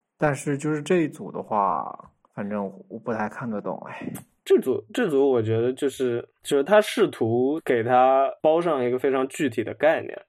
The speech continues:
Speaker 2: 但是实际上最后他所出来的作品对于普通人来说是非常，至少你在视觉上你是不知道他在表达什么的，就除了梦境的那几张，
Speaker 1: 嗯，
Speaker 2: 就是另外一部分。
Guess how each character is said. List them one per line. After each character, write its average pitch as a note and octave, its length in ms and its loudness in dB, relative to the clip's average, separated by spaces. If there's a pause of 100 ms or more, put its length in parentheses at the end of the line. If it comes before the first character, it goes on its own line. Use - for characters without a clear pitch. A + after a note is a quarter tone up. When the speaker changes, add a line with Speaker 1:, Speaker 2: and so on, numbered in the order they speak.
Speaker 2:
但 C#3 160 2
是 C3+ 240 0
实 B2+ 300 -2
际 D3+ 160 0
上 C#3 240 2
最 C#3 160 2
后 C3+ 160 2
他 C#3 220 2
所 A2 500 -4
出 - 240 -4
来 D3 160 2
的 C3+ 140 2
作 D3 200 0
品 B2+ 320 -6 (320)
对 B2+ 120 2
于 B2 60 2
普 B2+ 180 -2
通 B2+ 220 0
人 B2 140 0
来 A#2 160 2
说 A#2+ 160 0
是 B2 120 -2
非 A#2+ 160 -2
常， A#2+ 380 -2 (220)
至 D3 140 -2
少 B2+ 180 2
你 B2 220 2 (220)
在 C3+ 160 0
视 F3 280 -4
觉 A#2+ 160 0
上 G#2+ 240 -2
你 G#2+ 140 -4
是 A2 120 -6
不 A2+ 140 -4
知 B2+ 80 -4
道 - 140 -2
他 - 140 -10
在 C2+ 140 -8
表 B1 180 -6
达 - 160 -8
什 - 100 -14
么 D2 120 -8
的， - 200 -10
就 A#2+ 160 -4
除 A2 160 -2
了 B2+ 60 2
梦 C#3+ 240 0
境 C3+ 120 0
的 B2 80 -2
那 A2+ 160 -4
几 G#2+ 120 -12
张， - 140 -12 (200)
Speaker 1:
嗯， C#3 80 -12
Speaker 2:
就 C3 100 0
是 A#2+ 60 2
另 D3 180 2
外 B2+ 140 2
一 D3 40 2
部 B2+ 160 -2
分。 - 160 -8